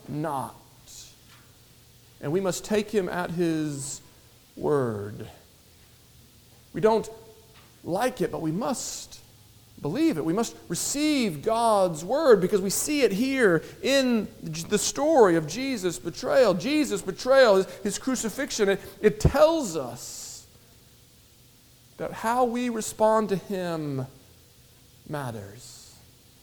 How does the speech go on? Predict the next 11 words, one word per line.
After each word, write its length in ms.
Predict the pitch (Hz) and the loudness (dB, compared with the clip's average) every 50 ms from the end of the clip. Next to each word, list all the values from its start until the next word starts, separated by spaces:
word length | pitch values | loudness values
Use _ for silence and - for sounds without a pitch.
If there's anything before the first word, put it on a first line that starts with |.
| _ _ _ - - _ - - - - _ _ - | _ _ _ -20 -20 _ -20 -20 -20 -20 _ _ -20
Because 220 | - - 151 135 - | -12 -10 -8 -6 -4
he 140 | 247 269 240 | -2 -2 -2
said 260 | - 170 139 143 143 | -2 -2 -4 -4 -4
Judas 560 | 135 - 233 262 262 175 151 135 135 - - | -6 -6 -6 -4 -4 -4 -4 -6 -6 -8 -8
would 220 | 143 139 143 147 170 | -8 -8 -8 -4 -2
bear 340 | 202 208 220 220 214 202 | 0 0 2 2 2 2
the 80 | 180 175 | 0 -2
guilt 720 | 147 139 160 196 190 160 135 - - - - - - - - - - - - | -6 -8 -6 -4 -4 -4 -4 -6 -10 -14 -18 -18 -18 -18 -20 -20 -20 -18 -12
of 180 | - 139 135 - - | -10 -10 -8 -6 -4
his 720 | 170 165 160 156 147 143 135 135 131 131 131 - - - - - - - - - - - - - - - - - | -4 -2 -2 -2 -4 -6 -6 -8 -8 -10 -10 -12 -14 -16 -20 -20 -20 -20 -20 -20 -20 -20 -20 -20 -20 -20 -16 -12
betrayal. 560 | 143 131 - - 131 127 113 104 95 92 92 | -12 -10 -6 -4 -4 -4 -4 -4 -8 -10 -14